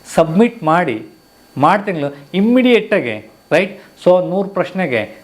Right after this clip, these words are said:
ನೀನು ಎಂಬತ್ತು ಕ್ವಶನ್‌ಗೆ ಅಟೆಂಡ್ ಮಾಡಿದ್ಯಾ, ಇಪ್ಪತ್ತು ಅಟೆಂಡ್ ಮಾಡಿಲ್ಲ, ರೈಟ್? ಉಳಿದ ಎಂಬತ್ತರಲ್ಲಿ ಅರವತ್ತು ಸರಿ ಇದೆ,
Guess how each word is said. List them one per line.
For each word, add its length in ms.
ನೀನು 160
ಎಂಬತ್ತು 300
ಕ್ವಶನ್‌ಗೆ 280
ಅಟೆಂಡ್ 240
ಮಾಡಿದ್ಯಾ, 380
ಇಪ್ಪತ್ತು 300
ಅಟೆಂಡ್ 220
ಮಾಡಿಲ್ಲ, 300
ರೈಟ್? 260
ಉಳಿದ 160
ಎಂಬತ್ತರಲ್ಲಿ 840
ಅರವತ್ತು 380
ಸರಿ 200
ಇದೆ, 460